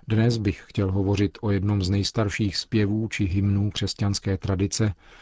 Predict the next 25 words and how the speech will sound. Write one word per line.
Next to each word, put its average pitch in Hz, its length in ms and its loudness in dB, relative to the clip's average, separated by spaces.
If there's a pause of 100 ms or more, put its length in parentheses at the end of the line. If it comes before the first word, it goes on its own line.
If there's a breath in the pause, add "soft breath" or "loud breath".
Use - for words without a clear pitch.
(160 loud breath)
které 123 280 0
podává 113 520 2
svatý 110 360 -2
Pavel, 85 480 -2 (380 loud breath)
v - 100 -14
určitém 92 480 -2
smyslu 104 520 -2
jako 95 340 -2
svoji 90 360 -2
duchovní 92 480 0
závěť, 95 580 0 (540 loud breath)
listu 101 320 0
Filipanům. 87 680 0 (800 loud breath)
Jde 113 180 2
totiž 147 360 -2
o 123 100 0
list, 127 220 2
který 113 320 0
apoštol 107 560 0
diktuje 107 440 0
ve 101 140 0
vězení, 92 680 2
patrně 98 400 0
v 90 60 -2
Římě. 98 400 0